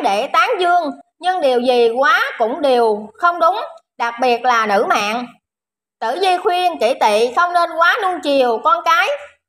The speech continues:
và mọi người trong nhà. Theo dự báo,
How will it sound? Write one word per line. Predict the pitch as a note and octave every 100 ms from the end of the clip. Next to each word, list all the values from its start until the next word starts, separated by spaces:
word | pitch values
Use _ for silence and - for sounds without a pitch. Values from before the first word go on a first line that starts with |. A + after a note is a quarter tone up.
| -
và | C4 B3
mọi | A#3 G#3 A3
người | C4 B3+ B3
trong | D4+ E4+
nhà. | D#4 B3+ A#3 G#3 G3+ - _ _ -
Theo | F4 F4
dự | D#4+ A3 A#3
báo, | D4+ E4